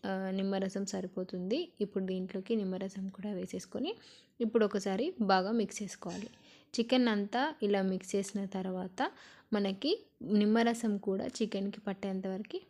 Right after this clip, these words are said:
బాగా మిక్స్ చేసుకోవాలి. ఇలా చికెన్ని మిక్స్ చేసిన తర్వాత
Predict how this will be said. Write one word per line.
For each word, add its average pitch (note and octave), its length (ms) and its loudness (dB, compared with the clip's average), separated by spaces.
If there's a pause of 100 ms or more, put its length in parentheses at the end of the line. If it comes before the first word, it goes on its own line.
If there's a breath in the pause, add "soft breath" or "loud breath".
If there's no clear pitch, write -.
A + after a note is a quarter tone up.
(100)
బాగా G#3 260 0
మిక్స్ A3+ 260 2
చేసుకోవాలి. - 480 -8 (600 soft breath)
ఇలా B3+ 220 8
చికెన్ని B3 480 4 (180)
మిక్స్ G3+ 240 -2
చేసిన A3 260 2
తర్వాత F#3 480 -2